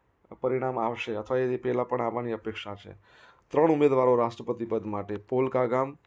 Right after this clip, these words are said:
ડેમોક્રેટિક ગ્રીન પાર્ટીના ફ્રેન્ક હેબિનેઝા, સ્વતંત્ર ઉમેદવાર છે ફિલિપ મયાન પાનામા, આ બધા હરીફાઈમાં હતા.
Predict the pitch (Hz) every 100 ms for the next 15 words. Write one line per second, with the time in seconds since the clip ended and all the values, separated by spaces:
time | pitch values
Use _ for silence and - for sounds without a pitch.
0 | _ 110 117 123 123 120 120 120 127 120
1 | 120 117 123 120 123 - - _ _ -
2 | 123 131 131 110 117 120 123 117 127 -
3 | _ _ _ _ _ - 120 127 127 123
4 | 123 123 123 117 123 - 123 123 123 _
5 | _ _ _ - 117 123 117 117 120 120
6 | 113 117 107 107 104 101 98 95 95 98